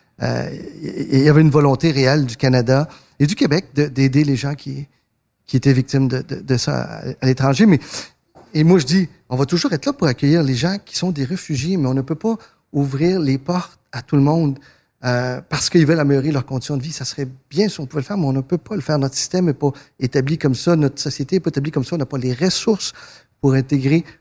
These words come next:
tout le monde. Euh, donc, euh, on, on doit faire en sorte que les règles soient,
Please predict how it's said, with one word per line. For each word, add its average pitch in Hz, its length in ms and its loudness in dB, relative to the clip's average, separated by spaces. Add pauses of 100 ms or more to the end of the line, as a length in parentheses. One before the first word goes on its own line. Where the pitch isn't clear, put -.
(180)
tout 160 120 4
le 151 80 8
monde. 156 460 4 (420)
Euh, 127 360 0
donc, 160 440 0 (360)
euh, 127 240 -6 (100)
on, 135 160 -4 (160)
on 135 100 0
doit 135 140 -2
faire 156 160 -4
en 139 60 -2
sorte - 220 -8
que 147 100 -6
les 127 80 -2
règles 135 180 -10
soient, - 320 -12